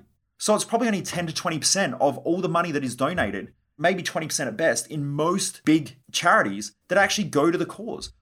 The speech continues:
Why? Because they've gotta pay for more marketing. They've gotta get more attention. They've gotta get it out there. And so that's why they raise these fucking awareness campaigns. "We need more awareness. Pay us more money so we can raise more awareness." So what they're really saying is, "We're essentially a marketing agency,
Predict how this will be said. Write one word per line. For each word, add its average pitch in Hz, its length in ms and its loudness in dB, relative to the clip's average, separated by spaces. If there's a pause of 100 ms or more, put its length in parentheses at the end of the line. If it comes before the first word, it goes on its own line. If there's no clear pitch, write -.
Why? 143 300 4
Because 175 240 -2
they've 202 160 4
gotta 202 160 2
pay 190 220 -2
for 190 160 -2
more 180 220 2
marketing. 175 420 2
They've 127 140 2
gotta 180 160 0
get 156 140 -2
more 170 200 -2
attention. 180 420 -6
They've 123 140 0
gotta 160 160 0
get 147 140 -4
it - 20 2
out 196 140 4
there. - 120 -4 (220)
And 175 120 -2
so - 80 2
that's 208 220 4
why 196 120 4
they 185 120 2
raise 147 320 2
these 147 200 -2
fucking 156 340 0
awareness 143 400 -2
campaigns. 107 600 -6 (360)
"We 147 100 -2
need 156 160 -2
more 156 180 2
awareness. 147 580 -2 (460)
Pay 180 200 4
us 165 140 2
more 175 160 0
money 175 200 2
so 135 160 -2
we 135 80 -2
can 143 140 -6
raise 147 220 2
more 156 140 -2
awareness." 156 360 -4 (240)
So 190 160 2
what 208 100 6
they're 196 80 4
really 190 220 2
saying 185 320 0
is, 127 100 -4
"We're 160 140 2
essentially 170 340 -4
a 156 60 -4
marketing 147 480 2
agency, 104 600 -2